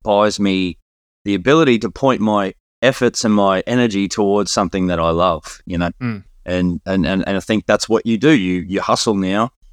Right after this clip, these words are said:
Speaker 1: you put it aside, you put it in a savings vehicle that by fundamental rights is pretty easy to understand, and you park it for the longer term, and then you can come back and revisit and say, "Okay, now my net worth has appreciated.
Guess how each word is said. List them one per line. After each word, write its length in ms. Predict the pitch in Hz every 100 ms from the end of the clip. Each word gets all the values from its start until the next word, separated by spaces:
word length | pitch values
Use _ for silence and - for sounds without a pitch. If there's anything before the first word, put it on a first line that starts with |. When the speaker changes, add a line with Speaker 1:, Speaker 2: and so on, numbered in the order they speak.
| -
Speaker 1:
you 100 | 98
put 200 | - 127
it 100 | 113
aside, 400 | 98 107 95 110
you 80 | 98
put 200 | - 117
it 40 | 110
in 60 |
a 180 | 107 98
savings 500 | - 110 104 117 113
vehicle 340 | 110 120 - 113
that 160 | 98 - _ - - - -
by 180 | 104 104
fundamental 480 | - 127 120 107
rights 300 | 98 107 123
is 100 | 92
pretty 220 | - 123 110
easy 260 | 117 110
to 100 | 98
understand, 720 | 104 98 90 - 101 110 156 - _ -
and 100 | 113
you 40 | 110
park 360 | - 127 -
it 160 | 101 - _ _ _ - _ -
for 120 | 110
the 60 | 107
longer 280 | 123 120
term, 400 | 120 113 107 143 - _ -
and 80 | 117
then 100 | 127
you 60 | 120
can 160 | 110
come 180 | - 120
back 180 | 113 110
and 100 | 113
revisit 440 | 110 101 110 113 95
and 100 | 92
say, 320 | 101 98 90 -
"Okay, 320 | 156 - 95
now 160 | 107 127
my 160 | 123 113
net 160 | 113 107
worth 280 | 110 104
has 200 | 107 98
appreciated. 760 | 90 - 120 - 92 87 87